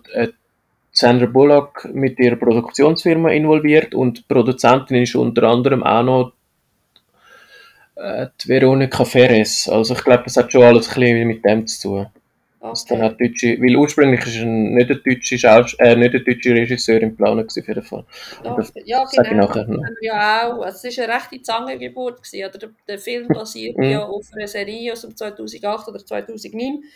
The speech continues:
Speaker 2: der Unforgiven. Und eigentlich ist wie klar, also es ist schon länger klar gewesen, dass es, dass es einen Film geben.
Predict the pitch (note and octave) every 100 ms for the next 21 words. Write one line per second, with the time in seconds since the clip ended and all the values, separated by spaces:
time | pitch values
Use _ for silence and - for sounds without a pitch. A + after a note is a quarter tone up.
0 | - - _ _ _ A#3 G#3 B3+ B3+ A#3+
1 | B3 C4 D4+ D4 - - A3 A#3 A3+ -
2 | - - D4 B3+ B3 - B3 C4 B3 -
3 | A#3+ A#3+ A3+ - - C4+ C4 B3+ C#4 C#4
4 | - B3+ B3+ C4 - B3 B3 A#3+ A#3+ A#3+
5 | - - A#3 A#3 - A3 G3+ G#3+ - B3
6 | B3+ B3 A#3 B3+